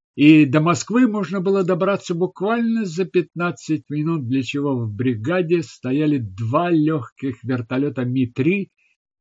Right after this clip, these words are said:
и скоростной глайдер Лаккор, который мог долететь хоть до Австралии. Вообще, народ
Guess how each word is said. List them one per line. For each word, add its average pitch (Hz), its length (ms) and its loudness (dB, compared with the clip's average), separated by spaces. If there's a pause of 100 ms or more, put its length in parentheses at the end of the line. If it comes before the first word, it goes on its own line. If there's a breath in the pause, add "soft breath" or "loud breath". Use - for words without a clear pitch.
(140)
и 139 80 0
скоростной 160 840 0
глайдер 156 1000 0 (160)
Лаккор, 165 920 0 (720)
который 143 340 0
мог 151 280 0
долететь 151 880 2
хоть 113 520 -4
до 147 180 0
Австралии. 95 920 -10 (1600)
Вообще, 226 560 -2
народ 214 500 -4